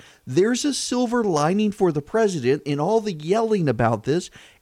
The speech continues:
Everyone seems to be ignoring. I mean, flat out, everybody is ignoring. There is a huge win here for the president that even the people who are blaming Paul Ryan and Mitch McConnell seem to be ignoring. So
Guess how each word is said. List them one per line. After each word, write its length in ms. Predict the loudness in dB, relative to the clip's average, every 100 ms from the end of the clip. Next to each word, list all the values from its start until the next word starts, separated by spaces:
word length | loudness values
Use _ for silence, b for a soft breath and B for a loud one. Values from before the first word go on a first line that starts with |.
| -4
Everyone 840 | 0 0 0 -2 0 2 2 2
seems 640 | -4 -6 -2 0 2 0
to 140 | 0 -2
be 280 | -2 -2 -2
ignoring. 680 | -2 -2 0 0 0 0
I 120 | 0 0
mean, 200 | 0 -2
flat 320 | -2 0 0
out, 240 | -2 -6 -8
everybody 920 | -6 -6 -4 -4 0 0 0 -2 -6 B B B
is 180 | -2 0
ignoring. 540 | -2 0 0 0 0
There 240 | 2 2 2
is 160 | 2
a 80 | -2
huge 560 | -2 -8 -8 -4 -4 -6
win 280 | -4 -2
here 220 | 0 -2 -2
for 140 | -4
the 80 | -4
president 600 | -2 -2 -2 -4 -6 -8 b b b b b b
that 200 | 0 0
even 380 | 2 0 0 0
the 80 | 0
people 320 | 0 0 2
who 100 | 2
are 80 | 2
blaming 480 | 2 2 4 2 2
Paul 240 | 2 2
Ryan 220 | 2 0
and 40 | -2
Mitch 160 | -4
McConnell 400 | -4 -2 0 -2
seem 200 | -2 -6
to 60 | -2
be 100 | -2
ignoring. 420 | 0 0 2 0
So 360 | 2 4 4